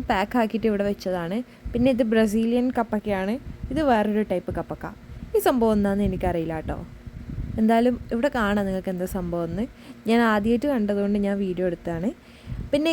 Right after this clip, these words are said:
ഇതാണ് നമ്മൾ വാങ്ങിയ, നേരത്തെ വാങ്ങിയ മാംഗോ. ഇത് നമുക്ക് ഇങ്ങനെ സിംഗിൾ ആയിട്ടും വാങ്ങാൻ വേണ്ടി പറ്റും. പഴങ്ങളുടെ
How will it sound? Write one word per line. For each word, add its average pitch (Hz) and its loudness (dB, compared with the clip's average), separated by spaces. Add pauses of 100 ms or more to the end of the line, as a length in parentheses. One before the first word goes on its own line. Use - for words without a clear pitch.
ഇതാണ് 285 4
നമ്മൾ 262 4 (120)
വാങ്ങിയ, 226 2
നേരത്തെ 226 0 (100)
വാങ്ങിയ 208 0 (100)
മാംഗോ. 185 0 (220)
ഇത് 226 2 (100)
നമുക്ക് 220 2
ഇങ്ങനെ 220 2 (100)
സിംഗിൾ 285 4
ആയിട്ടും 226 2
വാങ്ങാൻ 185 -2
വേണ്ടി 196 -2
പറ്റും. 185 -10 (760)
പഴങ്ങളുടെ 370 4